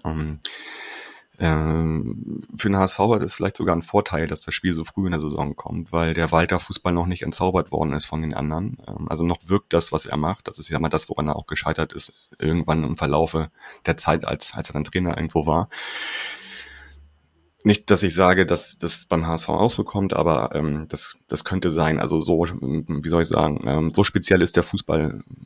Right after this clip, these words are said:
von ihm auch nicht. Ähm, und insofern ist da noch eine Menge Schwung mit dabei und deswegen kommt ihm das entgegen. Deswegen würde ich fast behaupten, dass sogar der H S V da die gleichen Vorteile am Freitag hat.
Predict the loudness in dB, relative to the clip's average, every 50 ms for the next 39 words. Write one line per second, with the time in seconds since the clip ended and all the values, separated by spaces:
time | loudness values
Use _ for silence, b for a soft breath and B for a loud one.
0 | -20 -20 -18 -10 -4 -2 -2 0 0 -2 -2 -4 -2 -2 -4 -4 -4 -6 -10 -10
1 | -6 -4 -2 0 0 0 0 0 0 0 0 2 0 0 0 2 2 4 4 4
2 | 2 2 2 4 4 4 6 4 4 4 4 4 4 4 2 4 6 6 6 6
3 | 6 4 2 4 4 4 6 4 4 4 4 2 2 0 -2 -2 0 0 0 2
4 | 2 0 -2 -2 0 0 -2 0 0 -2 0 0 0 0 0 0 0 0 0 2
5 | 0 0 0 -2 -2 -2 0 2 4 4 4 4 2 0 0 0 2 2 2 2
6 | 2 2 0 -2 -2 -2 -2 0 0 0 0 0 0 -2 -2 -4 -8 -10 -8 -8
7 | -6 -6 -6 -8 -8 -10 -12 -6 -2 -2 -2 -2 -4 -6 -6 -6 -6 -6